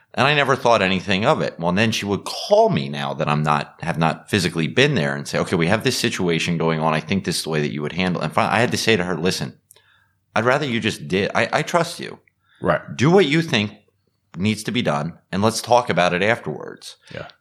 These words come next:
Speaker 1: And if we made a mistake, we made a mistake. It happens. We'll call the customer. We can apologize.
Speaker 2: Yeah.
Speaker 1: Like, it, it's really not a big deal. I would rather that you took the initiative than
Speaker 2: And, well,
Speaker 1: than called me.
Speaker 2: And, and how important is it that you, um, <laughs>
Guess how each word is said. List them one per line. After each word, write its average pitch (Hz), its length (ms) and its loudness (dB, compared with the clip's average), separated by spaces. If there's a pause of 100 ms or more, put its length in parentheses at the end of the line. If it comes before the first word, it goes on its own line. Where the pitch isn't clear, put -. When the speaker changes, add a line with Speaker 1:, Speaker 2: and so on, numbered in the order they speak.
Speaker 1:
And 147 100 0
if 135 80 0
we 151 120 -2
made 147 180 4
a - 20 -2
mistake, 151 380 -2
we 135 80 -4
made 135 180 0
a 131 40 -2
mistake. 139 400 -2
It 87 60 -4
happens. 120 520 -6
We'll 113 140 -4
call 170 180 6
the 160 80 2
customer. 165 380 2
We 143 80 4
can 180 120 2
apologize. 127 840 0 (220)
Speaker 2:
Yeah. 71 140 -8 (100)
Speaker 1:
Like, 90 240 2
it, 135 100 -4
it's 101 220 -2
really 139 260 2
not 110 220 2
a - 40 4
big 95 220 -2
deal. 151 320 2
I 113 100 4
would 147 180 0
rather 110 320 4
that 87 120 -4
you 135 220 -4
took 156 260 -4
the 127 140 -2
initiative 80 720 -4 (760)
than 85 300 0
Speaker 2:
And, 73 140 -8 (260)
well, 90 220 4
Speaker 1:
than 90 80 -2
called 95 300 2
me. 107 220 0 (180)
Speaker 2:
And, 135 220 2
and 139 180 4
how 202 280 -2
important 101 500 0
is 90 160 2
it - 160 4 (100)
that 85 240 0
you, 101 560 2 (220)
um, 78 560 0
<laughs> - 320 -6